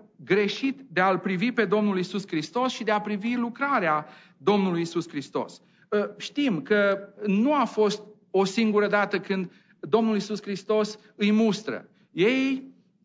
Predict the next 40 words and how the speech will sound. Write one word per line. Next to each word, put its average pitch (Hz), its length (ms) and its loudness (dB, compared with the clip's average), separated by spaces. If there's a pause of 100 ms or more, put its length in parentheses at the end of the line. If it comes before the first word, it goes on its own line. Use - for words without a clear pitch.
uh, 127 440 -16 (760)
au 196 140 0
venit 285 240 0
după 269 200 0
Domnul 190 280 -2
Iisus 165 260 -4
Hristos, 143 380 -4
dar 180 140 0
de 208 80 4
multe 254 340 0
ori 254 260 4 (380)
au 196 200 4
dat 240 460 0
la, 196 360 2
uh, 196 180 0 (260)
au 180 140 2
dat 247 240 0
la, 220 300 2
uh, 190 120 -2 (520)
la 185 160 0
suprafață 196 1000 0 (200)
faptul 247 480 -2
că, 220 220 2 (180)
de 226 100 0
fapt, 233 420 -2 (200)
uh, 220 240 0 (100)
vroiau 262 580 -2
să 220 260 -2
câștige 233 640 -4
ceva. 151 600 -2
„Doamne, 226 640 -2
când 208 260 0
vii 269 240 -2
în 196 140 0
împărăția 226 540 0
ta, 247 300 2
noi 226 340 0
unde 311 260 0
vom 185 260 0
fi? 143 320 -4